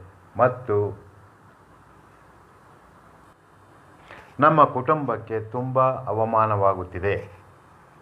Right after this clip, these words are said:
ಎಂದು ರಿಟ್ ಅರ್ಜಿಯಲ್ಲಿ ತಿಳಿಸಿ, ಎಲ್ಲ ಮಾಧ್ಯಮಗಳಿಗೂ ಮತ್ತು ಸಾಮಾಜಿಕ ಮಾಧ್ಯಮಗಳಿಗೂ ಈ ರೇಣುಕಾಸ್ವಾಮಿ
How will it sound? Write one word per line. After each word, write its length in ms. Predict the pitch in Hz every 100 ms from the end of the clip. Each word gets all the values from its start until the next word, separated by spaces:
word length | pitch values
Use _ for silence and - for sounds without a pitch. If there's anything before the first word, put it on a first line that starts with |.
| -
ಎಂದು 460 | 120 143 127 107 107
ರಿಟ್ 280 | - -
ಅರ್ಜಿಯಲ್ಲಿ 800 | 123 104 90 101 95 95 101 107 104 - - - - _ - -
ತಿಳಿಸಿ, 680 | 143 151 120 104 110 110 104 - - - -
ಎಲ್ಲ 380 | 101 120 143 160
ಮಾಧ್ಯಮಗಳಿಗೂ 1300 | 147 120 120 117 110 98 95 95 95 127 110 - - - -
ಮತ್ತು 580 | 120 - 113 104 - - - - - - - - -
ಸಾಮಾಜಿಕ 640 | 107 123 147 156 139 143
ಮಾಧ್ಯಮಗಳಿಗೂ 1300 | 143 120 113 117 113 107 95 95 92 107 127 92 - - - _ - - - -
ಈ 140 | 113 120
ರೇಣುಕಾಸ್ವಾಮಿ 1200 | 113 127 135 147 147 117 120 120 123 123 -